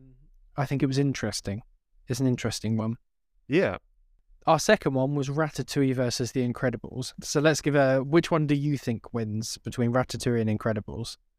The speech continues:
Speaker 2: I don't know. That's a toss-up to me. I'm gonna, uh, if, to be honest, if I was, 'cause I know that Incredibles didn't go through in our first round.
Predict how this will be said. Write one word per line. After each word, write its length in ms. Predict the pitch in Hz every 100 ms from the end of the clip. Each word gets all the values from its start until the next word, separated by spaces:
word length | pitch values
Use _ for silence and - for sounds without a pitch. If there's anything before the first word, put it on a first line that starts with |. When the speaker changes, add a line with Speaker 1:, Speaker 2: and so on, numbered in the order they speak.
| _ _ -
Speaker 2:
I 80 | 160
don't 180 | 254 131
know. 200 | 147 110
That's 200 | 131 -
a 20 |
toss-up 440 | 101 123 120 - -
to 100 | 92
me. 100 | 92
I'm 220 | 110 117
gonna, 240 | 139 123 -
uh, 120 | 67 _ - _ _
if, 140 | 147 -
to 240 | - -
be 40 | 143
honest, 300 | 151 90 -
if 100 | 98
I 120 | 113
was, 200 | 113 107 - 117 -
'cause 160 | 139 127
I 80 |
know 220 | 120 123 110
that 200 | 101 -
Incredibles 440 | 101 113 101 92
didn't 200 | 101 90
go 140 | 92
through 300 | 92 - 98
in 60 | 92
our 120 | 85
first 340 | - - 85 -
round. 320 | - -